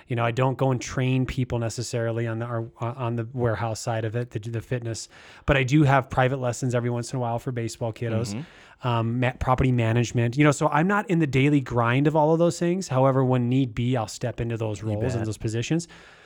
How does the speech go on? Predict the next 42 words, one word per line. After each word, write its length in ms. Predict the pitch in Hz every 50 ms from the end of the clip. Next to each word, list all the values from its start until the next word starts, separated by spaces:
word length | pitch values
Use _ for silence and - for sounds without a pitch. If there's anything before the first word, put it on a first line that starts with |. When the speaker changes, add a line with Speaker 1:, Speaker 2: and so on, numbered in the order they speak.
| - - -
Speaker 1:
But 140 | - 156 151
I 60 | 151
was, 200 | 151 143 135 - -
I 80 | - 139
literally 260 | 143 175 240 277 262
had 80 | 214 190
this 100 | 175 -
conversation 520 | - 165 156 139 - 151 147 135 - 147
with 80 | 131 131
myself 320 | 123 113 - - 127 113
the 80 | - 123
other 120 | 113 113
day, 280 | 110 127 135 139 127 117
is 160 | 117 113 104
that 260 | 117 117 113 113 - - - - - - - - - _ _ -
when 180 | 143 135 131
I 120 | 131 139 135
need 360 | 135 139 151 175 208 208 -
to 160 | - 226 214
step 520 | - - - - - - 165 156 147 -
in, 440 | 156 143 131 117 104 101 104 110 - - _ _ _ _ _ -
even 280 | - 151 165 180 196 190
though 120 | 185 175
that's 240 | 160 147 - - -
not 260 | 135 135 139 151 147
necessarily 460 | 143 135 - 151 135 - 147 143 143
a 60 | 139
responsibility 640 | 131 123 - - 131 123 - - 120 127 123 123 123 123
that 160 | 113 117 117
I 120 | 117 117
have 380 | 107 - - 127 123 120 120 117
in 120 | 120 120
my 120 | 117 113 113
job 300 | 110 123 117 110 107 113
description, 460 | 110 - - 117 107 - - 120 110
but 100 | 120 120
when 140 | 123 120 120
I 40 |
need 180 | 123 135 160 180
to 60 | 196
step 360 | 175 - - 165 147 135 -
in, 240 | 147 147 135 123 110